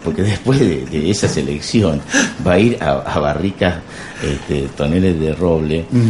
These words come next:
Speaker 1: en el cual va a reposar, este, doce, dieciocho
Speaker 2: Ujú.
Speaker 1: meses de guarda.
Speaker 2: Claro.
Speaker 1: Y después otro mes o otro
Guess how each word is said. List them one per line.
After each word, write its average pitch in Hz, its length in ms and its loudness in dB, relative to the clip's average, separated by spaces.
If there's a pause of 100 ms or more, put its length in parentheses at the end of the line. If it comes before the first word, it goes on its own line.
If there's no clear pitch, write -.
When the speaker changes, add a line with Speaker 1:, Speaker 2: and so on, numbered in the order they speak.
(240)
Speaker 1:
en - 80 0
el 73 140 0
cual 90 220 2
va 87 40 2
a 85 40 2
reposar, 78 420 -2 (600)
este, - 240 -6
doce, 110 480 0 (140)
dieciocho 90 480 0
Speaker 2:
Ujú. 85 80 0
Speaker 1:
meses 101 300 -2
de - 80 -10
guarda. 50 240 -8 (160)
Speaker 2:
Claro. 98 300 0 (220)
Speaker 1:
Y 85 60 0
después 98 520 0
otro 92 400 0 (460)
mes 85 360 -2 (100)
o 80 160 -2
otro 82 500 0